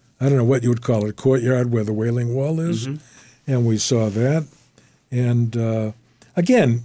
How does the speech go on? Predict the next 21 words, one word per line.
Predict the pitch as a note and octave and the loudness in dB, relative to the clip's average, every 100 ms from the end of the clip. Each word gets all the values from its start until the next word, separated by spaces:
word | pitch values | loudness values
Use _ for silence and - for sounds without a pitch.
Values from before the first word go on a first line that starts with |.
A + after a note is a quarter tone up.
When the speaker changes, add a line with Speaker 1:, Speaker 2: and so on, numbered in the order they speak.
| - | -2
Speaker 1:
in | D#3+ | 0
future | C#3 G3 G#3 D3 | 4 4 4 2
days, | C#3+ F3 B2+ A#2 G#2+ B2+ | 4 4 4 2 -2 0
uh, | A#2+ A2+ A2 - _ _ _ _ _ _ _ | 2 2 -2 -6 _ _ _ _ _ _ _
you | F#3+ | -2
know, | G#2 | -2
we | G#2 B2 | 0 0
went | G#2+ B2+ A#2+ | 2 0 0
to | A#2+ | -2
the | A2 | 0
Wailing | A2+ A2+ A2 | 0 0 0
Wall. | A2+ A2+ | 0 0
We, | G#2+ A2 G#2+ G#2 | 0 -2 -4 -10
there's | G#2+ A#2 A#2 G#2+ | -4 0 2 0
a | |
passageway | F#2 C3 B2+ A#2+ A#2+ G#2+ A#2 A2+ | 0 0 0 0 -2 0 0 0
that | A2 F#2+ | -2 -4
goes | A#2+ A#2 A2 - - - _ _ | -2 0 -2 -8 -20 -20 _ _
to | B2+ | 0
where | A2+ A2 | 2 2
Herod's | G#2 A#2+ A2 G#2 G#2 | 2 2 2 0 -4